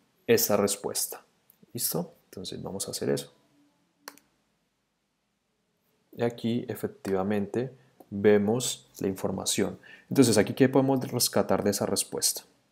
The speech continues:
Pue-, podemos ver el código de respuesta, que es un doscientos uno, que es, eh, significa que fue creado. El tiempo de respuesta,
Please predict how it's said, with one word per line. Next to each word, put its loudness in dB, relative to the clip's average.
Pue-, 0
podemos -2
ver 6
el -2
código 8
de 8
respuesta, 2
que 0
es 0
un -4
doscientos -4
uno, -6
que -4
es, -12
eh, -8
significa -6
que -4
fue -6
creado. 4
El -4
tiempo 8
de 8
respuesta, 2